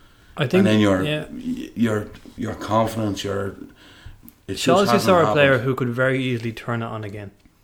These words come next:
Speaker 1: and recapture what he did last year. He, I know he's n-, he's not gonna fall away and become a nobody. He's
Speaker 2: I
Speaker 1: gonna
Speaker 2: def-,
Speaker 1: come back
Speaker 2: it
Speaker 1: for sure.
Speaker 2: probably to haunt us.
Speaker 1: Probably.
Speaker 2: Probably. Probably.
Speaker 1: But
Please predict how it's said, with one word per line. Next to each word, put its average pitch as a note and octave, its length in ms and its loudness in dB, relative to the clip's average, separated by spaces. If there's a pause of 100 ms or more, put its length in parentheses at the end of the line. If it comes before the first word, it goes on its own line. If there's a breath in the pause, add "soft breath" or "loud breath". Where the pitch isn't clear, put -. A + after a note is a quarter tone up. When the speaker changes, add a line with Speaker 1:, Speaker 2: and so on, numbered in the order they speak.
(180)
Speaker 1:
and A#2 120 -4
recapture A2+ 540 -2
what G#2+ 140 -6
he G#2+ 80 -6
did A2 160 -6
last A2+ 320 -4
year. G#2+ 160 -8 (280 soft breath)
He, - 160 -6
I D3+ 100 -4
know F3+ 100 0
he's D3+ 160 0
n-, F#3 80 0
he's E3+ 200 -2
not B3 160 0
gonna G3+ 120 2
fall C3+ 280 2
away A#2 480 -2
and A#2+ 160 -8
become A2 240 -8
a G2+ 60 -8
nobody. G#2+ 380 -6
He's - 160 -6
Speaker 2:
I A2 40 -4
Speaker 1:
gonna A#3+ 180 2
Speaker 2:
def-, - 80 4
Speaker 1:
come D3 120 2
back B2+ 380 0 (180)
Speaker 2:
it - 280 -14
Speaker 1:
for A#2 100 -10
sure. A#2 280 -4
Speaker 2:
probably A2 560 2
to G2 120 -10
haunt F#2 360 -6
us. - 240 -12 (340)
Speaker 1:
Probably. A#2 420 -2
Speaker 2:
Probably. E2 480 -6 (600 soft breath)
Probably. D#2+ 460 -14 (200)
Speaker 1:
But A2 200 -6